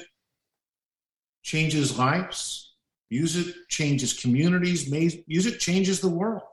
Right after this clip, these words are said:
And they, sometimes they push back, "Well, Ted, you're idealistic and you're naive." Maybe fifty, sixty years ago,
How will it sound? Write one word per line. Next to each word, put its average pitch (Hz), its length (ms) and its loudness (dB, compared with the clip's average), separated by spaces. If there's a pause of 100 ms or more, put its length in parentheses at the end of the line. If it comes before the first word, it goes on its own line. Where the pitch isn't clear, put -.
(160)
And 147 220 -6
they, 151 160 0
sometimes 226 400 2
they 175 100 4
push 170 400 -4
back, 147 380 -2 (1080)
"Well, 147 200 -4
Ted, 139 400 4
you're 135 200 4
idealistic 127 840 2
and 123 100 0
you're 117 100 2
naive." 120 600 0
Maybe 143 760 0 (1400)
fifty, 151 320 0
sixty 135 420 2
years 123 420 4
ago, 92 420 -8